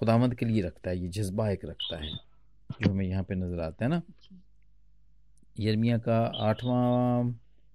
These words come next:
اے، آٹھویں باب میں اور، ہاں جی، آٹھویں باب کی اٹھارہویں آیت، ہاں جی، اٹھارہویں آیت سے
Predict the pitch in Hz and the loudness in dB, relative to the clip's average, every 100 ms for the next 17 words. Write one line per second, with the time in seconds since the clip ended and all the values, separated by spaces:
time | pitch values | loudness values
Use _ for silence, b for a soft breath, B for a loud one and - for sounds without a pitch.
0 | - - - - - - - 120 107 107 | -20 -20 -20 -20 -20 -20 -8 0 2 4
1 | 107 110 110 110 113 - 117 120 - 143 | 2 0 -2 -4 -6 -4 -2 -2 -2 -4
2 | 123 101 104 107 120 110 110 110 113 113 | 0 2 2 0 -4 -4 2 4 4 2
3 | - 101 98 98 98 98 98 101 - - | 0 -2 -2 -2 -2 -2 -2 -4 -8 -14
4 | - - - - - - - - - - | -20 -20 -20 -20 -20 -20 -20 -20 -20 -20
5 | - 101 117 110 - - - - - - | -20 -2 0 2 -2 -14 -20 -20 -20 -2
6 | 120 131 139 123 117 - - 113 - 139 | -2 0 2 2 2 -2 -4 -4 2 2
7 | 147 151 117 110 110 - - - - - | 4 2 4 2 0 -16 -20 -20 -20 -20
8 | - - - - - - - - - - | -20 -20 -20 -20 -20 -20 -20 -20 -20 -6
9 | 107 107 - 120 131 143 123 110 104 - | -2 -2 0 0 0 0 2 2 0 -8
10 | - 120 120 117 - 117 | -4 -2 0 -4 -2 0